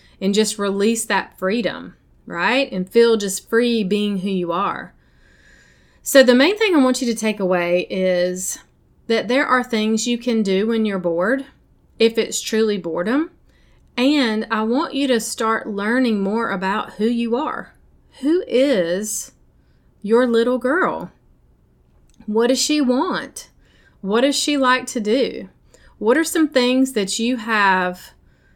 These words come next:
changed about yourself just to conform to, whether it was because of how you grew up in your home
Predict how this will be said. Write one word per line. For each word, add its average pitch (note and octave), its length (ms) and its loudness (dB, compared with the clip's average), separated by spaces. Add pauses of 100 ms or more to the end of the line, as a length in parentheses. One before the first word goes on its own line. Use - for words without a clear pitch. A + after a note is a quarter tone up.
(180)
changed G#3 960 0
about F#3+ 360 0
yourself E3+ 840 -6
just A#3+ 380 0
to D4 100 -2
conform A3 640 0
to, F3+ 480 0
whether E3 300 -2
it D3+ 140 -6
was D3+ 300 -8
because E3+ 680 -8
of F#3 180 -14
how E3 120 -10
you E3 160 -6
grew E3 220 -6
up A3+ 240 -4
in F#3 100 -4
your E3+ 140 -8
home B3 640 -2